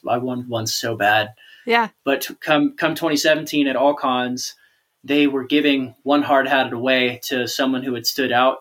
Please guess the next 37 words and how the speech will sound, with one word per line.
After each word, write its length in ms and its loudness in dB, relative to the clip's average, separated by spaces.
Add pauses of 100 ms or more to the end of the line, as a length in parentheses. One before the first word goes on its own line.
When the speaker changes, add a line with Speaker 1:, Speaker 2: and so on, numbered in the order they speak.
Speaker 1:
over 160 -6
the 100 -4
course 300 -8
of 60 -10
that 200 -4
day. 400 -2 (640)
And 680 0 (1120)
one 340 2
of 80 2
the 100 4
days 420 2
I, 160 2
I 200 0
just 220 -8
happened 340 0
to 60 -4
be 120 -4
picked, 540 -6 (240)
and 640 -2
I, 160 2
dude, 220 -6
I 160 4
cried. 580 -10 (400)
Speaker 2:
Yeah. 360 2
Speaker 1:
Like, 400 0 (160)
<laughs> 120 -6
I 160 4
was, 100 0
Speaker 2:
Yeah. 300 2
Speaker 1:
"Oh 260 2
my 220 0
God, 420 -2
I 100 -6
can't 280 -6
believe 300 2
I 120 0
have 140 2